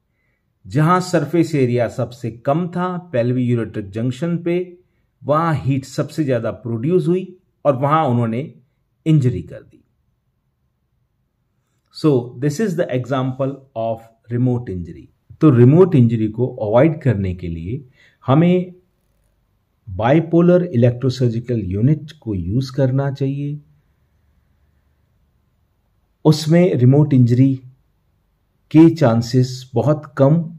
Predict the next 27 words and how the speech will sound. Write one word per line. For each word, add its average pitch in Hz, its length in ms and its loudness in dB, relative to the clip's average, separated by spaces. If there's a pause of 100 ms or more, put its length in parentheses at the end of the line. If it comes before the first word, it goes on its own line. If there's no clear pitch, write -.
नेग्लिजिबल 120 600 2
होते 139 280 -2
हैं, 147 400 -4 (880)
लेकिन 135 500 2
फिर 147 320 -2
भी 185 440 2 (180)
हम 165 300 2
कोई 175 280 6
भी 196 180 0
इलेक्ट्रोसर्जिकल 139 800 2
यूनिट 117 260 0
यूज़ 120 440 -4
कर 131 120 0
रहे 135 260 0
हैं, 151 240 0
हमें 98 360 -6
ध्यान 104 300 -4
रखना 135 320 -2
है, 147 140 2
हमें 104 280 -6
प्रिसाइज 131 600 -2
होल्ड 110 220 -4
करना 131 360 0
है 139 100 -2
टिश्यू, 143 360 -4
मोटा 104 380 -6
चंक 113 300 -6